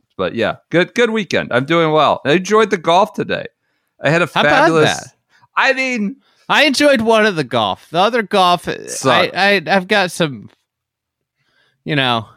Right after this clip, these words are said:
Speaker 2: I don't know. We, we don't need to get
Speaker 1: Are we
Speaker 2: into that
Speaker 1: talking about
Speaker 2: right now.
Speaker 1: D L F? Are we talking about the Hero Indian Open? No, but the golf across the landscape, g-,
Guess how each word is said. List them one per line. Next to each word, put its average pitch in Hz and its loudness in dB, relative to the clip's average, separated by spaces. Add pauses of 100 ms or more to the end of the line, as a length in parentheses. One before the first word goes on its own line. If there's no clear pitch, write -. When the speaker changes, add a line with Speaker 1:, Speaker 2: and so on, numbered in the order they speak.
(1040)
Speaker 2:
I 117 -2
don't 90 -8
know. 71 -14
We, 135 -4
we 147 -4
don't 135 -4
need 107 -4
to 92 -12
get 85 -6
Speaker 1:
Are 117 2
we 120 2
Speaker 2:
into 127 -4
that 143 2
Speaker 1:
talking 135 0
about 127 2
Speaker 2:
right 120 -2
now. 131 0
Speaker 1:
D 123 4
L 117 4
F? 127 2
Are 123 -8
we 120 -4
talking 131 -2
about 120 0
the 110 -2
Hero 113 2
Indian 110 -2
Open? 120 0
No, 160 4
but 135 -4 (240)
the 180 0
golf 277 2
across 208 0
the 160 0
landscape, 156 0 (1120)
g-, - -18